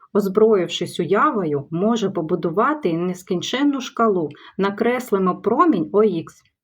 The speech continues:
Позначимо на цьому промені будь-яку точку Є. Напишемо під точкою О число нуль,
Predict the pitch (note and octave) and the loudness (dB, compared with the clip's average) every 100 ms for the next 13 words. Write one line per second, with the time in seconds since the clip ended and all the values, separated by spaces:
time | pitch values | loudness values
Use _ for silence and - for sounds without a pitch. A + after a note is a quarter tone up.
0 | _ A3+ A#3 A3+ F#3+ F#3+ F#3 E3+ D#3+ - | _ -2 2 2 2 -2 -6 -8 -8 -14
1 | - F#3+ G#3 G#3 A3+ G#3 G#3 A3 D4+ C4 | -8 -4 -2 0 2 2 0 2 4 4
2 | F3 E3 G#3 D4+ A#3+ G#3+ G3+ G3+ G#3+ B3 | 2 -4 -2 0 0 0 -2 2 0 0
3 | - A3+ F#3+ D#3 D#3+ D#3+ - _ F#3+ G#3 | -4 -4 -2 -2 -2 -4 -10 _ -2 -2
4 | G#3 G#3+ G3+ - E3 E3 - F3 - G#3 | 2 2 2 -2 -6 -6 -4 -2 2 2
5 | G#3 - - E3+ D#3+ D3 - - - _ | 0 -8 -8 -6 -6 -8 -14 -20 -20 _
6 | _ _ G3+ A#3 D#4+ - - F#3 - G3 | _ _ 4 6 4 -2 -10 -10 -4 0
7 | A3+ G#3+ E3+ | 2 0 -2